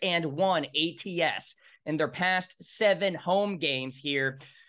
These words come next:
Tua could have had, like, a million interceptions in last week's game against the Steelers, but the Steelers kept dropping them. I would rather take the points if this number was, like, six or seven and a half for the Lions, but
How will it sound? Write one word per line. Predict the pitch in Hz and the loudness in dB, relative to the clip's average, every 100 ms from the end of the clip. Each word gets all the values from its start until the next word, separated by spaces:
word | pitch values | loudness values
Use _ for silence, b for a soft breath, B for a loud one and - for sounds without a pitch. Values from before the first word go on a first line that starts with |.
| B _ _ | B _ _
Tua | - 247 294 311 | 0 6 6 6
could | 285 | 4
have | 226 | 2
had, | 190 190 196 175 | 2 2 4 2
like, | 180 | 2
a | 180 | 2
million | 160 160 190 196 196 190 | 0 0 2 0 -2 -2
interceptions | 175 160 - 175 - 165 139 127 | -2 -4 -2 -4 -2 -4 -4 -4
in | 139 151 | -2 0
last | 156 170 170 | 0 0 -2
week's | 156 151 - | -2 -2 -2
game | 170 160 151 147 | 0 2 0 0
against | 151 127 160 180 - | -4 0 0 2 -2
the | 160 | -8
Steelers, | 151 - - 175 196 170 135 127 135 - | -6 -8 -4 0 2 2 2 0 -4 0
but | 156 147 - _ _ _ - | 2 2 -2 _ _ _ -6
the | |
Steelers | 165 - 240 240 208 185 | -6 0 2 4 4 2
kept | - 202 139 | 0 0 2
dropping | 165 202 220 165 | 2 4 2 -2
them. | 117 80 - _ _ _ _ _ _ | -2 -8 -14 _ _ _ _ _ _
I | - 185 | -2 2
would | 208 196 | 2 2
rather | 180 208 220 220 | 4 4 4 2
take | 208 247 - | -2 -4 -4
the | |
points | 175 - 196 202 196 | -4 0 2 2 -2
if | 185 - | -6 -4
this | 175 | -4
number | - 185 190 196 | 0 0 2 2
was, | 180 165 151 | 2 0 2
like, | 143 139 | 0 -2
six | - 208 208 208 - | -6 0 0 0 -6
or | 147 | -6
seven | 143 - 185 185 | -6 0 0 2
and | 180 | 0
a | 151 | -2
half | 135 190 196 196 | 0 0 2 0
for | 196 | -4
the | 185 | -6
Lions, | 185 208 208 214 214 190 | 0 2 2 2 -2 -4
but | - 175 | -2 -2